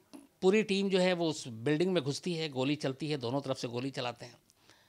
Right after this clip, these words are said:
अब लेकिन एक प्रॉब्लम ये थी कि इनमें से कुछ, एक और भी चीज़ थी कि जो कमांडो थे उनमें से बहुत सारे लोगों ने, अ, युगांडा की आर्मी की भी वर्दी पहन रखी थी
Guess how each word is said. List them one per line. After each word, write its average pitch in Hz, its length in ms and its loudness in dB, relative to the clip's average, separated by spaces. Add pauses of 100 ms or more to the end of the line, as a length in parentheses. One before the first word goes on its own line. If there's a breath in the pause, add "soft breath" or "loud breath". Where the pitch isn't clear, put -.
(600 soft breath)
अब 147 120 4
लेकिन 175 180 0
एक 208 160 2
प्रॉब्लम 202 320 6
ये 185 140 4 (120)
थी 226 120 -2
कि 214 220 -6
इनमें 175 240 0
से 208 160 0
कुछ, - 340 -2 (240)
एक 147 140 -2
और 185 140 6
भी 185 100 0
चीज़ 180 280 -6
थी 185 60 -4
कि 185 260 -8 (200)
जो 135 320 -2 (260)
कमांडो 139 380 4
थे 165 160 -4
उनमें 160 260 -4
से 175 100 -4
बहुत 147 220 -2
सारे 160 200 0
लोगों 139 280 -2
ने, 120 160 -12 (480 soft breath)
अ, 120 100 -8
युगांडा 156 520 6
की 185 140 0
आर्मी 143 420 6
की 175 200 -4
भी 170 400 -6
वर्दी 135 300 0
पहन 120 260 -4
रखी - 220 -12
थी - 180 -20